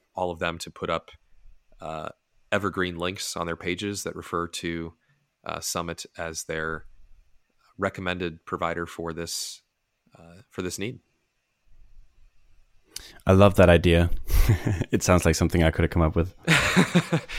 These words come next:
Speaker 1: Yeah, I mean, and, and they wanna do it too, because, um, s-, forecasting is actually high on the list of features that, uh, metrics and billing providers, uh, deal with in terms of requests.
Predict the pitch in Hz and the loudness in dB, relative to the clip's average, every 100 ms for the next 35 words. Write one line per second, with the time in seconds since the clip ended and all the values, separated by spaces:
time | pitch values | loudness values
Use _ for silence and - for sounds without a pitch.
0 | - - - 135 147 131 147 131 127 131 | -8 -10 2 8 8 8 6 4 2 2
1 | 151 160 143 127 110 95 - - 87 85 | 4 6 6 4 2 0 0 -2 -2 -2
2 | - 90 82 87 85 85 - - - - | -4 -4 -2 -2 -2 -8 -12 -8 -8 -2
3 | 127 - 113 - 101 90 87 85 - 95 | -2 0 -2 -2 -8 -6 -4 -4 -6 -8
4 | 90 85 85 - _ _ _ - - 104 | -6 -6 -10 -14 _ _ _ -14 -2 0
5 | 104 95 92 90 - - 90 - 90 82 | 0 -2 -6 -6 -8 -8 -8 -6 -6 -6
6 | 87 82 - _ _ 92 82 87 92 - | -6 -6 -6 _ _ -10 -8 -8 -8 -6
7 | - - 82 85 82 92 82 82 82 80 | -8 -8 -6 -6 -6 -6 -4 -4 -4 -6
8 | - _ _ _ - 80 80 95 95 98 | -10 _ _ _ -14 -12 -8 -4 -2 -2
9 | 98 - 82 92 82 82 80 - 87 - | -4 -14 -10 -10 -8 -10 -12 -6 -4 -4
10 | - | -10